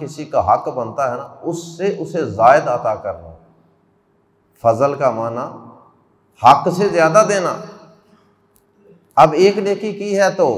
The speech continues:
اس کا بدلہ بھی ایک نیکی کی شکل میں ملنا چاہیے تھا، لیکن یہ اللہ رب العزت کا فضل و احسان دیکھیے کہ نیکی ایک کی ہے تو اس کے لیے کم از کم دس نیکیوں کا اجر و ثواب اس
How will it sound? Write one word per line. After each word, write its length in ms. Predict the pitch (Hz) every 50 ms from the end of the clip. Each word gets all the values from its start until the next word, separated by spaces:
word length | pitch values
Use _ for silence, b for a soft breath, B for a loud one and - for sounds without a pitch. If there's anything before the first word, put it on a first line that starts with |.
| 87 - - - - - - - _ _ _ _ _ _ _ _ _ _ _ _ _ _ 127
اس 180 | 156 151 156
کا 120 | 156 175 151
بدلہ 360 | 123 123 117 123 135 147 151 147
بھی 140 | 151 151 135 107 85 80 - - - - - -
ایک 240 | 110 120 127 - 156
نیکی 300 | 151 147 147 147 156 165
کی 100 | 160 165
شکل 320 | 165 165 165 156 165 170 165
میں 100 | 170 165
ملنا 360 | 156 143 139 143 156 156 160
چاہیے 340 | 156 127 113 127 135 147 151
تھا، 180 | 143 165 180 - - - - _ _ _ _ _ _ _ _ _ _ _ _ _
لیکن 340 | 90 104 123 123 - 151 135
یہ 100 | 131 127 113
اللہ 280 | 113 127 170 202 180
رب 260 | 180 170 160 147 139
العزت 480 | 151 147 - 139 120 123 139 131 - -
کا 140 | 139 127 113
فضل 380 | - - 131 123 117 123 131
و 80 | 131 123
احسان 500 | - 113 110 - - 135 131 135 127 107
دیکھیے 480 | 101 98 92 _ 107 107 131 160 190 - _ _ _ _ _ _ _ _ _ _ _ _ _ _ _ _ _ _ -
کہ 100 | 131 120
نیکی 440 | 113 117 120 123 120 120 - 135 131 - -
ایک 300 | - 120 127 131 127 -
کی 220 | 147 156 160 156 160
ہے 440 | 185 180 156 - - - - - - - - _ _ _ _ _ _ _ _ _
تو 120 | - - - 135
اس 140 | 147 131 -
کے 140 | - 147 135 127
لیے 340 | 123 127 123 127 143 160 160 156 - - - -
کم 320 | 170 175 185 190 196 208
از 180 | 220 220 202 190 - -
کم 280 | - 214 208 208 202 165
دس 280 | 196 196 180 - - 208
نیکیوں 420 | 190 185 180 180 180 185 185 180
کا 100 | 185 180
اجر 200 | 175 156 170 160
و 80 | 160 156
ثواب 440 | 160 160 151 139 139 143 135 139
اس 120 | 147 135